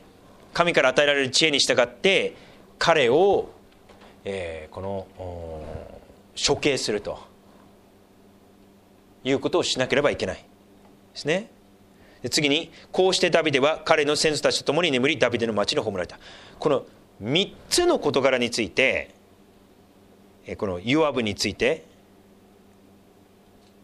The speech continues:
えー、そしてギルアデ人のバルジライの子らについて、シムイについて、これを話した後に、先祖たちと共に眠りました。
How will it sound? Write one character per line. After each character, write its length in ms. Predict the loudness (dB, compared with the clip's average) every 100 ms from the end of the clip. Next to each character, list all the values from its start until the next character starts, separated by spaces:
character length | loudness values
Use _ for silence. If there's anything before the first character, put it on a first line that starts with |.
| -20 -20 -6
え 40 |
ー、 20 | 0
そ 120 | 0
し 100 | 0
て 300 | -2 -2 -8 -20 -20 -20 -20 -20 -20 -20 -20 -20 -20 _ -20 _ _ _ -20 -20 _ -20 -20 -20 -14 -4
ギ 140 | 0
ル 100 | 2
ア 60 | 2
デ 120 | 0
人 120 | 0
の 80 | 0
バ 140 | 2 0
ル 80 |
ジ 100 | 0
ラ 100 | 0
イ 40 | 0
の 80 | 0
子 120 | 0
ら 100 | 0
に 100 | -4
つ 120 | -10
い 60 | -4
て、 260 | -4 -4 -10 -20 -20 -10
シ 220 | -2 0
ム 100 | 2
イ 100 | 0
に 120 | 0 -6
つ 100 | -8
い 60 |
て、 160 | -10 -16 -18 -20 -18 -2
こ 120 | 2
れ 100 | 4
を 80 | 2
話 340 | 2 2 2
し 40 | 2
た 160 | 2
後 200 | 2 2
に、 340 | 2 0 -2 -12 -20 -20 -20 -20 _ -20 _ _ _ -20 -20 -20 _ _ _ -20 -20 -20 _ -14
先 420 | -4 0 0 0
祖 80 | 0
た 120 | 2
ち 80 | 2
と 80 |
共 180 | -2 -6
に 100 | -8
眠 180 | -10 -14
り 60 | -16
ま 80 | -18
し 60 |
た。 100 | -18